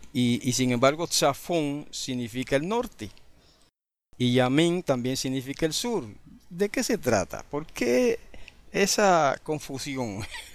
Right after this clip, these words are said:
<laughs> No hay ninguna confusión ahí, hermanos. Les voy a explicar. Lo que pasa es que en la cultura hebrea antigua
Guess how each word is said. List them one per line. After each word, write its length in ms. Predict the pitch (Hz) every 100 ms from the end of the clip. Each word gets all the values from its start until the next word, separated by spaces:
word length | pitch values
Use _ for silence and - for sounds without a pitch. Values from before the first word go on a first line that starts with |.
| - -
<laughs> 440 | - - 117 214 - - - -
No 160 | 135 135
hay 60 | 190
ninguna 400 | 180 151 175 175
confusión 680 | 160 131 123 123 147 151
ahí, 260 | 117 120 127
hermanos. 500 | 110 98 92 - - - - - - _ _ -
Les 100 | 110
voy 160 | 127
a 20 | 165
explicar. 420 | - 139 110 82 -
Lo 180 | 113
que 140 | - 131
pasa 520 | - 196 208 196 -
es 380 | 180 165 127 - -
que 80 | 139
en 60 | 131
la 100 | 123
cultura 500 | 117 104 180 190 170
hebrea 320 | 160 170 156
antigua 540 | 127 - 143 104 92